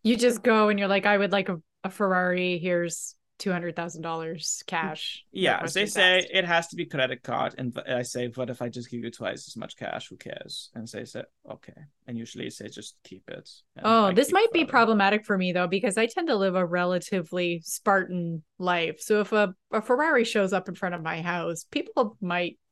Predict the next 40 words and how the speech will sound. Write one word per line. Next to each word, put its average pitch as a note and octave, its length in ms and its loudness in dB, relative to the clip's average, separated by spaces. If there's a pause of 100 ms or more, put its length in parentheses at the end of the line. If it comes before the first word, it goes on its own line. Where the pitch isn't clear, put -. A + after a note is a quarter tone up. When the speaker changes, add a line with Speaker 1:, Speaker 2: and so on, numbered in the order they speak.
(440)
Speaker 1:
question E3 400 -8
where D#3+ 160 -10
it D#3 60 -4
Speaker 2:
Oh, D#3+ 240 8
Speaker 1:
came D3 80 -2
Speaker 2:
well, E3 180 8
Speaker 1:
from. D#3 60 0
Speaker 2:
you F3 120 4
might F3 220 4
want G3 200 0
to, G#3 280 0
um, B2 200 4
take B2 320 -4
that A2+ 280 -4
gift A2 400 -10 (240)
then A2+ 240 -6
off G#2+ 220 -6
the A#2+ 100 -10
front A2 300 -8
porch, G#2 360 -8
because B2 360 -8
the C3 100 -8
gift B2 340 -4
is, C#3+ 200 -8
like, A#2+ 320 -2 (100)
maybe A2 400 -8
going A#2+ 240 -8
to B2 80 -12
draw G#2+ 240 -4
attention F#2+ 520 -12
to G#2+ 120 -14
you. A#2+ 300 -8
Like, G2+ 280 -4 (140)
maybe G#2+ 320 -12
you G2+ 160 -10
should, G#2 340 -10
like, - 360 -8 (240)
just - 180 -18
be - 80 -16
careful. - 540 -14